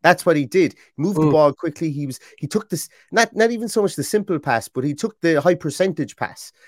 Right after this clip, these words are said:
Speaker 1: uh, with regards to, you know, the one that was most likely gonna be there, and he made it quick, and he made,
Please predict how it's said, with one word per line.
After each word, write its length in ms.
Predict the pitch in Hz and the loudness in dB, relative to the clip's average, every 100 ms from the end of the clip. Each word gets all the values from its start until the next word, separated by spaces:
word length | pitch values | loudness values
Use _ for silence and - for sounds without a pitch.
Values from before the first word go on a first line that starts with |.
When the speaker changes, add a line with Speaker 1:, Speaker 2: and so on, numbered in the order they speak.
| _ | _
Speaker 1:
uh, 300 | 131 131 123 127 | 2 4 4 2
with 160 | 147 | -4
regards 420 | 139 135 131 127 - | -4 0 0 -2 -4
to, 240 | 131 127 - | 0 0 0
you 100 | 131 | -4
know, 100 | 120 | -4
the 80 | |
one 160 | 123 156 | -2 -2
that 60 | 104 | -2
was 140 | 110 | -4
most 200 | 143 135 | -4 -4
likely 220 | 139 139 | -4 -4
gonna 220 | 123 123 | -4 -4
be 80 | 120 | -4
there, 320 | 104 151 143 | -4 0 0
and 80 | 113 | 0
he 60 | 135 | -2
made 200 | 165 139 | -2 -4
it 140 | - | -8
quick, 280 | - 165 - | -4 -6 -4
and 120 | 98 | -6
he 60 | 127 | 0
made, 240 | 160 156 | 0 0